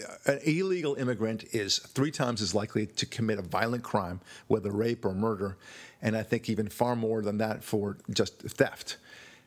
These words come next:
And that's, that's bad, okay? And, and it affects us all. And the fact that you can't see it and it doesn't happen to you on a day-to-day level doesn't mean that you shouldn't be concerned about it.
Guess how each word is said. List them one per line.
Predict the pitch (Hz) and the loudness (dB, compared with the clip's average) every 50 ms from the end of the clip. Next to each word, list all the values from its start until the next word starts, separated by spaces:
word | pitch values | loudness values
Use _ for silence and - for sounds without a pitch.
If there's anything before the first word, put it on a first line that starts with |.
| _ | _
And | - 117 127 | 0 2 2
that's, | 185 233 - - - - - - - - | 2 2 2 2 0 0 -4 -6 0 2
that's | 156 - 240 - | 2 2 4 2
bad, | - 233 254 277 - 87 - - - - - - - - - - _ - | 2 2 2 0 -2 -4 -8 -12 -18 -20 -20 -20 -20 -20 -20 -20 _ -4
okay? | - 139 147 190 | 0 0 2 2
And, | 151 131 123 123 117 - | 2 0 0 -2 -2 0
and | 123 120 123 123 | 0 2 2 0
it | 120 117 - | 0 0 0
affects | - 127 - 156 156 - - | 0 2 2 2 2 2 2
us | 170 - - | 2 2 2
all. | 170 160 - - - - - - - - - - - - | 0 -2 -4 -6 -10 -16 -20 -20 -20 -20 -20 -16 -6 -2
And | - 120 | 0 0
the | 120 | 2
fact | 123 - 175 214 214 - | 2 2 2 2 2 0
that | 160 | 0
you | 156 151 170 170 | 0 0 -2 0
can't | - - 190 175 - - | 0 0 0 2 2 2
see | - - - 175 208 | 2 2 2 2 0
it | 156 - - - - - - - _ _ _ _ _ | -2 -4 -6 -8 -12 -12 -14 -20 _ _ _ _ _
and | - 120 | 2 2
it | 117 | 2
doesn't | 139 131 139 127 | 2 0 0 0
happen | 123 131 131 - 135 123 | 0 0 0 2 0 0
to | - - 135 | 0 0 0
you | 131 | 0
on | 127 110 | 0 0
a | 104 | 0
day-to-day | 101 113 113 107 107 113 107 | 2 0 0 2 0 0 2
level | 107 113 120 131 151 196 220 214 - - - - - - | 2 2 2 2 0 -2 -4 -6 -10 -14 -20 -12 0 4
doesn't | 135 151 165 175 190 - | 4 4 4 2 -2 -2
mean | 156 147 151 147 | -2 0 0 0
that | 139 117 | 0 0
you | 131 | 0
shouldn't | - - 135 120 117 | 0 0 0 0 0
be | 113 | 0
concerned | - - 107 - - 110 101 92 | 0 0 0 2 2 0 0 0
about | 85 85 - - | -2 -4 -4 -4
it. | - - | -6 -8